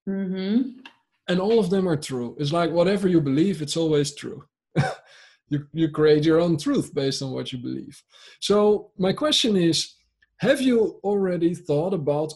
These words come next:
Speaker 2: which beliefs you wanna pass on to your daughter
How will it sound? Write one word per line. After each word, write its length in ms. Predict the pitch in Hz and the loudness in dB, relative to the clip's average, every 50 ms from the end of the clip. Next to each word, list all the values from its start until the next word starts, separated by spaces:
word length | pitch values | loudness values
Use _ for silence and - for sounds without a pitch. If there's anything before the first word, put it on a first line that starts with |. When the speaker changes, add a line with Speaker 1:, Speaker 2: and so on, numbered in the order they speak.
| - | -10
Speaker 2:
which 480 | 175 160 151 170 185 233 240 - - 147 160 147 131 | -6 -4 -2 0 0 0 -2 -4 -6 -6 -8 -4 0
beliefs 800 | 151 160 156 165 190 220 247 233 185 151 135 - - - - - - | 2 2 2 2 2 2 2 2 2 0 -2 -4 -6 -8 -8 -6 -4
you 160 | 165 196 254 | 0 2 2
wanna 280 | 285 277 262 247 202 | 4 4 2 2 0
pass 460 | 147 147 - 202 208 220 196 147 - - | -2 -4 -4 -2 -2 0 0 -2 -2 -4
on 320 | 240 277 269 214 147 120 | -4 -4 -4 -4 -6 -6
to 100 | - - 202 | -6 -4 -2
your 160 | 226 220 180 | 0 2 2
daughter 640 | 147 127 156 185 220 226 220 226 131 123 156 233 | 2 2 0 0 0 0 -2 -4 -6 -6 -6 -8